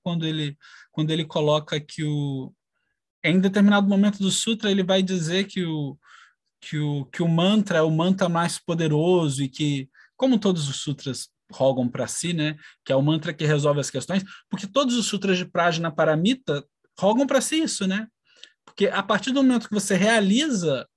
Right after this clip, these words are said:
a percepção da verdadeira natureza, independe do mantra, independe do, do sutra, independe do dharani, né? Você tá ali munido da percepção da verdadeira natureza, da verdadeira realidade de todas as coisas,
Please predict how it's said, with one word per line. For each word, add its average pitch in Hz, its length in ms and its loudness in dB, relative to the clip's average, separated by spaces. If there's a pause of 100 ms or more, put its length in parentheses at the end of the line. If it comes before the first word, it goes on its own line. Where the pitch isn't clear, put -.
(140)
a 151 100 -4
percepção 156 960 -2
da 147 240 2
verdadeira 156 480 0
natureza, 165 680 0 (520)
independe 311 540 2
do 277 100 2
mantra, 240 420 2
independe 165 540 0
do, 208 260 -2
do 175 140 -4
sutra, 180 440 -4
independe 147 440 -4
do 175 100 -6
dharani, 180 440 2
né? 147 220 -8 (400)
Você 147 240 -4
tá 170 220 0
ali 175 340 0 (240)
munido 214 720 6
da 240 140 2
percepção 202 720 -2
da 220 100 2
verdadeira 202 720 0
natureza, 185 580 0
da 147 80 -4
verdadeira 156 440 0
realidade 185 580 0
de 185 80 -8
todas 185 220 -8
as 208 140 -6
coisas, 160 300 -4